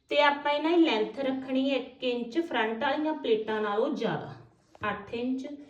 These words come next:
ਚੌੜਾਈ ਇਹਨਾਂ ਦੀ ਆਪਾਂ ਉਨੀ ਹੀ ਰੱਖਣੀ ਆ, ਸਾਢੇ ਤਿੰਨ ਇੰਚ ਤੇ ਸਾਢੇ ਤਿੰਨ ਇੰਚ। ਇਹ ਆਹ ਲਓ ਜੀ,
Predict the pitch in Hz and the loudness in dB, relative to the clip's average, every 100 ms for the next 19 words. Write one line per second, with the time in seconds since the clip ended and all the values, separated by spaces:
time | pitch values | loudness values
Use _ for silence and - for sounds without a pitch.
0 | - - - - - - 262 233 208 226 | -20 -20 -20 -20 -18 2 6 6 6 4
1 | 247 262 294 302 277 262 247 214 196 196 | 2 0 0 0 -2 -2 -2 -2 -2 -4
2 | 208 208 240 240 247 254 226 180 214 233 | -4 -6 -6 -4 -2 -2 -4 0 0 0
3 | 269 269 269 269 269 277 285 - - _ | -2 0 0 -2 -6 -8 -10 -14 -20 _
4 | _ _ _ - 285 359 - - _ _ | _ _ _ -4 -4 -4 -10 -20 _ _
5 | _ 226 190 190 262 262 208 175 160 - | _ -4 -4 0 -2 -2 -4 -2 -4 -6
6 | - - - _ _ _ _ - 175 170 | -10 -16 -20 _ _ _ _ -10 -6 -4
7 | 180 202 - - _ _ _ _ - 196 | -4 -6 -10 -14 _ _ _ _ -8 -6
8 | 165 139 120 - | -6 -8 -14 -16